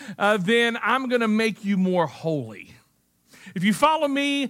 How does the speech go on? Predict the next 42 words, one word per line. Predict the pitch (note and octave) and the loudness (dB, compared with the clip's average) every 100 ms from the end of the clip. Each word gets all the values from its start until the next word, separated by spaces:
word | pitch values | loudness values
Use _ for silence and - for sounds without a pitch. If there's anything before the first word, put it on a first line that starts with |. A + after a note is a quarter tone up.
| A#3+ - | -4 -2
I'm | C4+ | 0
gonna | C#4+ C4+ | 0 0
make | B3 B3 - | 0 -2 0
you | A3+ | 0
more | G#3+ A3 | 2 2
disciplined," | E3+ C3+ A3+ - F3+ D3+ C3+ B2+ | 2 2 2 2 -4 -4 -4 -4
because | C#3 D3 | -4 -4
I, | F3+ G#3 - | -2 -4 -4
I | E3+ | -4
want | G3+ C#3+ B2+ | -4 -6 -8
more | C3+ C3+ | -8 -8
discipline, | A#2+ C3 D3 B2+ G3+ | -6 -6 -6 -6 -4
right? | F#3 G#3+ B3 E3 | 0 0 0 -2
And, | D#3+ - - F#3+ | -6 -6 -14 -4
and, | F#3+ F#3 F3 | 0 2 4
uh, | E3+ E3 | 2 2
I | E3+ G3 | 0 0
think | G#3+ E3+ | -2 -2
he | G#3 | -2
would | E3+ | 0
be | F3+ | -2
the | C#3+ | -2
per-, | - G3 | -6 -6
great | D#3 G#3 G3+ | 0 0 0
person | G3+ F#3 F3+ D#3+ | -2 -4 -4 0
to | C#3 | 0
give | B2 - C3+ A2 G3 | -2 -10 -8 -2 0
that | F#3 F#3 D#3+ | 2 0 -2
to | F3 | -4
us. | F3+ | -4
"If | - - - | -8 -6 -2
you | |
follow | G#3 C#4+ D#4 D4+ | 2 2 2 2
me, | C#4 C4 C4+ C#4+ - - - | 0 0 -2 -4 -8 -14 -4
uh, | F3+ G3 | 0 0
I | G3 A#3+ | 0 0
will | C4 A#3+ | 2 2
make | A3 A#3+ - A#3+ | 2 0 0 -2
you | A3+ | 0
a | E3+ | 0
better | C3 F#3 G3+ G3+ F#3 | 0 2 2 0 -4
husband. | - F#3 F3 - - G#2 | -4 -2 -2 -2 -10 -18